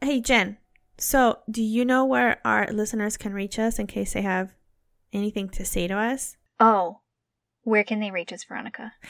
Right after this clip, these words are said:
Speaker 1: They can reach us at dependusplaining at gmail dot com, Jen.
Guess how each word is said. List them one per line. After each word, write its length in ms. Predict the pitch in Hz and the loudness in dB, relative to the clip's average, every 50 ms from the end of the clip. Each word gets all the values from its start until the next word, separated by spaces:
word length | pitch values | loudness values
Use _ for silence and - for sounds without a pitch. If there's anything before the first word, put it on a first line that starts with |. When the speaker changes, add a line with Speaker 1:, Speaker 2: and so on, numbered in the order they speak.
| - - - - - | -20 -20 -20 -20 -2
Speaker 1:
They 200 | 214 226 233 339 | 2 4 4 4
can 180 | - 480 427 | 4 4 4
reach 200 | 285 214 208 - - | 4 2 4 6 4
us 140 | 285 - - | 4 6 4
at 140 | 214 214 | 0 2
dependusplaining 840 | - 220 214 - - 190 196 240 - - - 190 190 196 208 226 214 - | 0 0 -2 -2 -2 0 0 0 0 2 0 2 2 2 0 0 2 2
at 160 | 190 202 190 | 2 2 2
gmail 420 | - 151 160 180 185 196 214 226 | 0 -2 -2 0 0 2 2 2
dot 240 | 254 294 330 320 - | 2 2 0 2 0
com, 800 | - - - 381 403 415 440 466 466 466 440 392 285 233 208 190 - | 0 2 2 2 2 2 2 2 2 4 2 2 2 0 0 -2 -2
Jen. 460 | - - 175 170 170 165 220 254 339 | 0 0 2 2 2 0 0 -2 -2